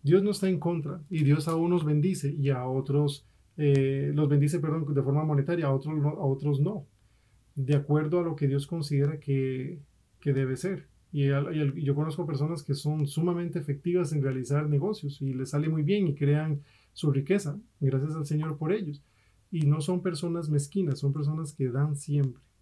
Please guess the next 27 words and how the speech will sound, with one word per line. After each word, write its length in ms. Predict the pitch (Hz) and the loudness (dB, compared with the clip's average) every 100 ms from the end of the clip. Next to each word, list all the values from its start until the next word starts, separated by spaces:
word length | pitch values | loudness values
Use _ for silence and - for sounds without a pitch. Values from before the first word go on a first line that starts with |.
| - | -4
Y 100 | 135 | -4
gracias 340 | 127 123 143 | -2 -2 0
a 60 | 139 | 2
Dios 200 | 135 139 | 2 0
por 160 | 143 127 | -2 -2
ese 140 | 143 | -2
tipo 220 | 143 143 | -4 -4
de 80 | 139 | -4
personas. 500 | 135 170 208 143 - _ _ _ _ _ _ - | -4 -2 -2 -4 -8 _ _ _ _ _ _ -2
Entonces 300 | 147 175 170 | 0 2 4
Dios 140 | 180 | 4
no 80 | 190 | 4
está 160 | 190 | 2
en 60 | 190 | -2
contra. 440 | 185 196 - - - _ _ _ _ 143 | 0 0 0 -6 -18 _ _ _ _ -2
Vea 280 | 139 156 | 0 2
que 100 | 156 | 0
Salomón 440 | 151 165 143 151 160 | 0 2 4 2 2
fue 140 | 151 | 0
uno 280 | 151 165 165 | 0 0 0
de 60 | 151 | 2
los 200 | 135 143 | 4 2
hombres 280 | 151 147 | 2 2
más 500 | 139 135 135 139 - | 2 2 2 0 -2
multimillonarios 840 | 147 156 170 147 147 135 135 143 143 | 0 2 2 2 2 2 2 0 -2
que 80 | |
existió. 580 | 147 139 - 165 196 - | -4 -4 -4 -2 -2 -4